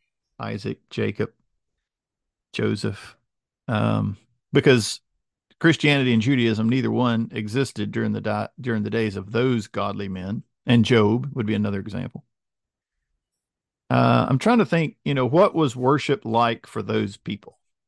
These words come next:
It certainly included sacrifice. And certainly through Judaism in the Old Testament, sacrifice was prominent.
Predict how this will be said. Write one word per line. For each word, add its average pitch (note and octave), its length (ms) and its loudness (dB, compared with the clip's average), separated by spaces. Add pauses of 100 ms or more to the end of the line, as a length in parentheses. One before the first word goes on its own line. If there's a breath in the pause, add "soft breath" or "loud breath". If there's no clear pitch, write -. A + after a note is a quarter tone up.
(840)
It - 160 -2
certainly D#3 440 2
included B2 480 0
sacrifice. - 960 -6 (1500)
And A2+ 180 0
certainly B2 420 4
through B2 340 4
Judaism A2+ 600 4
in A2 60 4
the G#2+ 100 2
Old G#2+ 160 0
Testament, A#2+ 440 -4
sacrifice A2 560 -4
was A#2+ 100 -14
prominent. G#2+ 480 -4